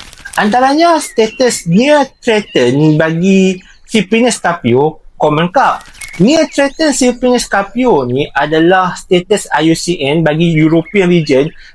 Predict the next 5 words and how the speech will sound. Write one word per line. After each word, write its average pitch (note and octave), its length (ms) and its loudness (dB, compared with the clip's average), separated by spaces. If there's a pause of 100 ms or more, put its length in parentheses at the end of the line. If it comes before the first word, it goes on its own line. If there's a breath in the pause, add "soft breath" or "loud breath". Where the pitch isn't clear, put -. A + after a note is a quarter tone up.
(100)
bagi G3+ 480 0
purebred A#3 720 2
common G#3 400 2
carp A3 320 -2 (160)
liar F#3 560 2